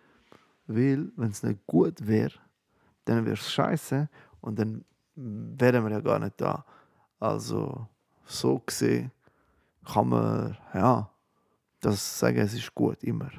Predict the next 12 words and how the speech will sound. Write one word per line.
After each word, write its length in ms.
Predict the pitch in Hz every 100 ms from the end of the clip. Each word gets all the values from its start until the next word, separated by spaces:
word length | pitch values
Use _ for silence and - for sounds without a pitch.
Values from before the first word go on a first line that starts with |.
| -
mal, 160 | 117
mal, 260 | 113 110 104 _ _ _
immer. 300 | - 117 104 - - _ _ _ _ _
Aber 200 | 135 139
auch 40 | 113
mühsam. 560 | 117 113 - - 117 - - _ _ - _ _ _ _ _ _ _ _ _ _
Aber 560 | - 127 117 117 113 - _ _
halt 280 | 110 107 -
auch 340 | 52 50 - -
gut. 460 | - - - - - _ _ _ _ _ _ _ -
Ja, 240 | 190 113 113 _ _ _
und 120 | -